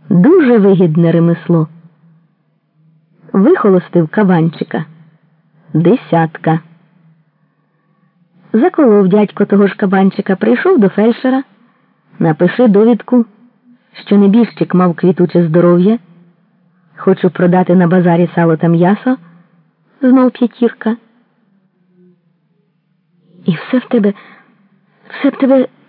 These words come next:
цинічно, гидко", роздратовано поморщилася Ірина і з неприязню зиркнула на Клаву. "Звідки воно?" "У нас у селі по сусідству жив фельдшер,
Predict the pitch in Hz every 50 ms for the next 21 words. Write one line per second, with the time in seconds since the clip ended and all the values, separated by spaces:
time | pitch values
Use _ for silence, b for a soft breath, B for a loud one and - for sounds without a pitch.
0 | _ - - - 262 262 254 208 - - - - 185 170 160 - - - _ _
1 | _ _ _ _ _ _ _ _ _ - 180 160 208 214 196 151 - - - 170
2 | 156 - - - - - _ _ _ _ _ _ _ _ _ - - 196 190 175
3 | 165 180 196 - 202 185 180 180 180 170 - 185 180 180 180 175 - - - 180
4 | 180 175 - 180 175 180 175 220 247 233 190 160 156 - - - _ _ _ -
5 | _ _ _ _ _ _ _ _ _ _ _ _ _ - 202 202 180 185 190 180
6 | 156 - 196 226 247 254 240 214 214 220 226 226 220 - - 175 160 170 196 196
7 | 202 196 - - 196 190 190 190 185 185 180 - 180 170 165 170 170 - - -
8 | - _ _ - - _ _ _ _ _ _ _ _ _ _ _ _ _ - -
9 | - 285 269 220 - - 185 165 180 170 170 160 180 - _ _ _ _ _ -
10 | - - _ _ _ _ _ _ _ _ _ _ _ _ _ _ _ _ _ _
11 | _ _ _ _ _ _ _ _ _ _ _ _ _ _ _ _ _ _ _ _
12 | _ _ _ _ _ _ _ - - 196 202 196 208 - 214 190 - - 202 214
13 | 220 - 196 190 - 202 196 - - 254 208 - - - 170 170 165 180 214 214
14 | 185 - - 190 170 160 156 - - - 175 -